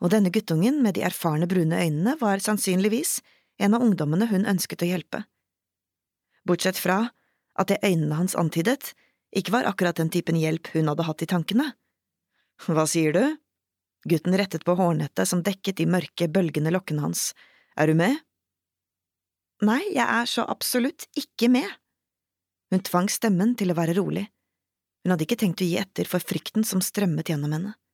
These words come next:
Han var tross alt bare en guttunge som spilte tøff, selv om han faktisk så ut som om han hadde sett mer i løpet av femten år enn hun hadde gjort på tjueni. Hun rullet opp vinduet. Hun stanset motoren, grep vesken.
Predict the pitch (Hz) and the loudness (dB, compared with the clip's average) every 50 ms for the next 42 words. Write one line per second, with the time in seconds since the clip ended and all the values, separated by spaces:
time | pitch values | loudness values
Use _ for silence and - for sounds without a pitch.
0 | _ _ _ _ _ _ _ _ _ _ _ - 170 170 175 180 202 - - 180 | _ _ _ _ _ _ _ _ _ _ _ -2 0 2 2 0 0 0 -2 -2
1 | 185 - - 170 175 185 - - 185 170 165 170 165 202 190 - - 147 156 180 | -2 0 0 -2 -2 -2 -2 0 0 0 2 0 -2 -2 -4 -4 -4 -2 -2 -2
2 | 202 - 185 170 - - - 180 - - 196 196 - 269 269 - - - - _ | -2 -2 -2 -2 -2 -2 -2 -2 -2 -2 -4 -4 -2 -4 -4 -4 -8 -14 -16 _
3 | _ _ _ _ _ _ _ _ _ _ _ - - - 175 185 214 214 - 185 | _ _ _ _ _ _ _ _ _ _ _ -2 0 2 2 2 2 0 -2 -4
4 | 175 - - 262 339 - - - 285 214 175 - - 170 170 170 175 180 185 190 | -6 -4 -4 -4 -2 -2 -2 -2 0 0 -2 -2 -2 -2 -2 0 0 0 0 0
5 | 175 190 190 - - 202 196 - - 170 170 190 226 240 - _ _ _ _ _ | 0 0 0 -2 -4 -6 -4 -4 -2 0 0 0 -2 -4 -8 _ _ _ _ _
6 | _ _ _ - - 185 175 165 156 - - 175 185 185 - - 226 185 156 - | _ _ _ -2 2 2 2 2 2 0 -2 -2 -2 -2 -2 -2 -2 -2 -2 -2
7 | - 190 196 226 277 285 220 - _ _ _ _ - 175 175 165 160 156 151 185 | -2 0 0 0 0 -2 -4 -8 _ _ _ _ -2 0 2 2 2 2 0 0
8 | 202 185 214 - - - - 156 156 - 175 165 165 170 208 240 - _ _ _ | 0 0 -2 -4 -6 -6 -4 -4 -2 -2 0 0 0 0 -2 -4 -6 _ _ _
9 | _ _ _ _ _ _ _ _ _ _ _ _ _ _ _ - 185 190 196 214 | _ _ _ _ _ _ _ _ _ _ _ _ _ _ _ 0 2 4 4 4
10 | 220 175 160 - 175 160 - - 185 170 151 139 - 180 190 - _ _ _ _ | 4 2 0 -2 -4 -6 -4 -2 0 0 0 0 -4 -8 -10 -10 _ _ _ _
11 | _ _ _ _ _ _ _ _ _ _ _ _ _ _ _ _ - 175 185 185 | _ _ _ _ _ _ _ _ _ _ _ _ _ _ _ _ 0 2 2 2
12 | - - 220 208 185 - 180 - - 160 151 - - 214 247 262 247 - 190 180 | 0 0 0 0 0 0 -2 -2 -2 -2 -2 0 2 2 2 2 2 2 0 0
13 | 180 - - 196 190 - - - 214 240 254 | 0 0 0 -2 -2 -2 -2 -2 -2 -2 -2